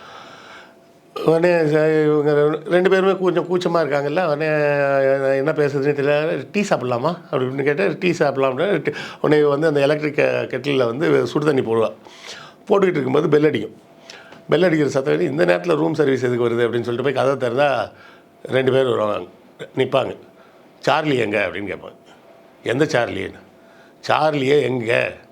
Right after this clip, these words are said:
உனக்கு தான் தெரியும்." "ஓ, நீங்க யாரோ தப்பா நினைக்கிறீங்க, வேணா ரிசப்ஷனுக்கு ஃபோன் பண்றேன்னு" சொ-, ஆனா டக்குன்னு கன் எடுத்துருவாங்க. ஃபர்ஸ்ட் நைட்ல கன்னை தூக்கிட்ட உடனே என்ன ஒண்ணு யோசிங்க. உள்ள வந்துருவாங்க. உள்ள வந்து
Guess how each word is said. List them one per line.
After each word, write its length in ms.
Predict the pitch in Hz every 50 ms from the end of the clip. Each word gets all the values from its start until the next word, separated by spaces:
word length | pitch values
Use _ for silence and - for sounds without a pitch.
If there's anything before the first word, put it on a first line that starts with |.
| - - - - 98
உனக்கு 240 | 104 123 139 120 98
தான் 180 | 135 143 120
தெரியும்." 600 | - 123 127 123 123 120 113 107 90 82 - - - _ - - - - - - - - - - - - - - _ - _ _ _ _ _ -
"ஓ, 100 | - 156
நீங்க 220 | 151 131 127 131
யாரோ 360 | 127 117 110 113 135 139 156 160
தப்பா 320 | 160 - 127 - 190 175
நினைக்கிறீங்க, 420 | 151 143 131 123 117 127 123 131
வேணா 300 | 143 143 123 127 131 147
ரிசப்ஷனுக்கு 500 | 135 127 127 165 175 - - 147 131 117
ஃபோன் 140 | 117 131 131 123
பண்றேன்னு" 440 | 120 113 120 127 131 135 131 123 117 104
சொ-, 380 | 123 120 117 117 113 117 117 120
ஆனா 220 | 131 160 208 233
டக்குன்னு 540 | 139 117 - - - - 160 139 160 170 156
கன் 160 | 139 143 147
எடுத்துருவாங்க. 460 | 165 151 123 107 95 87 80 82 80 - - - - - - - - - - - - - - - - - - - -
ஃபர்ஸ்ட் 300 | - - 127 - - 214
நைட்ல 300 | 196 170 131 147 175 165
கன்னை 220 | 143 143 156 180
தூக்கிட்ட 220 | 151 151 135 131 139
உடனே 160 | 127 123 143
என்ன 260 | 156 139 143 147 147
ஒண்ணு 340 | 123 110 135 143 135 120 120
யோசிங்க. 300 | 117 - 95 82 92 - - - - - - - - - - - - - - - - _ _ - _ _ - - - - -
உள்ள 280 | 113 131 139 139 135 131
வந்துருவாங்க. 540 | 120 117 120 117 113 117 139 165 170 160
உள்ள 260 | 143 135 135 135 143 135
வந்து 240 | 127 135 151 151